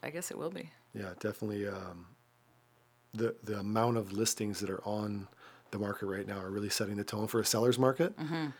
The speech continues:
Speaker 2: And we will see, my prediction
Speaker 1: Yeah, let's hear.
Speaker 2: is that we will see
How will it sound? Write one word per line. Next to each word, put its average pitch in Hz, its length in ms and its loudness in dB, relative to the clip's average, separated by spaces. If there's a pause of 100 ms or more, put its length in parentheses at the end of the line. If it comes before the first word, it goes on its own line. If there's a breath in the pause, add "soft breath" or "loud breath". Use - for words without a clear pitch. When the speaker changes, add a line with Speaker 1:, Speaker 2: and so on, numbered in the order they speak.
(260 soft breath)
Speaker 2:
And 110 180 0
we 113 140 6
will 104 220 2
see, 113 600 2 (360)
my 113 240 4
prediction 104 560 -2 (280)
Speaker 1:
Yeah, 165 140 0
let's 143 180 -6
hear. 156 240 -10
Speaker 2:
is 117 180 6
that 120 120 8
we 120 100 8
will 120 160 10
see 113 500 4